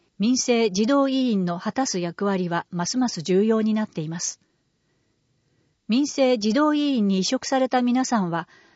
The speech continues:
ボランティア精神に富み、社会福祉に対する知識と情熱にあふれています。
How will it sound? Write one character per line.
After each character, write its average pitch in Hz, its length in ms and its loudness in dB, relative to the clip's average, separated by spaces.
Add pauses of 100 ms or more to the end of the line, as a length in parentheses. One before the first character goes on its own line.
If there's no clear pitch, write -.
(140)
ボ 190 100 2
ラ 262 120 4
ン 277 60 0
テ 269 140 -2
ィ 269 60 4
ア 262 60 0
精 262 180 4
神 190 220 -2
に 180 140 -2
富 202 200 -2
み、 - 120 -6 (320)
社 202 180 -4
会 269 240 -2
福 - 220 -8
祉 190 140 -2
に 185 120 -2
対 202 200 -4
す 214 180 -4
る 202 240 2
知 254 140 -4
識 - 240 -6
と 180 120 -2
情 185 180 0
熱 233 280 -2
に 220 180 -2
あ 185 80 -2
ふ 220 140 -4
れ 214 120 -2
て 170 100 -6
い 160 80 -6
ま 165 140 -8
す。 - 200 -6